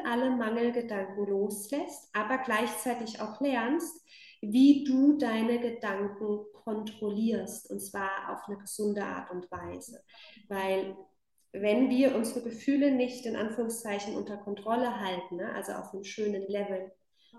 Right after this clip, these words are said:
dann manifestieren wir sehr viel Müll. Und das ist die Zusammenarbeit. Dein Job ist es, gute Laune zu haben. Und das ist für den einen leichter, für den anderen schwerer. Dafür gibt es Tools. Ja?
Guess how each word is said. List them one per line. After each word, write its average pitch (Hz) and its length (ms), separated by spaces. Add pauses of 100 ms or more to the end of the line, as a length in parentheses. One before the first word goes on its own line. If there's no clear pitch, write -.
dann 208 140
manifestieren 220 800
wir 208 100
sehr 196 300
viel 185 220
Müll. 185 320 (960)
Und 220 280 (300)
das 226 200
ist 302 280
die 247 140
Zusammenarbeit. 208 840 (160)
Dein 208 220
Job 262 220
ist 226 200
es, 247 320 (160)
gute 226 240
Laune 208 380
zu 254 260
haben. 277 260 (340)
Und 214 220 (240)
das - 120
ist - 120
für 185 80
den 185 140
einen 175 240
leichter, 180 340
für 208 100
den 185 160
anderen 180 260
schwerer. 190 380
Dafür 214 260
gibt 226 200
es - 140
Tools. 285 480
Ja? 247 180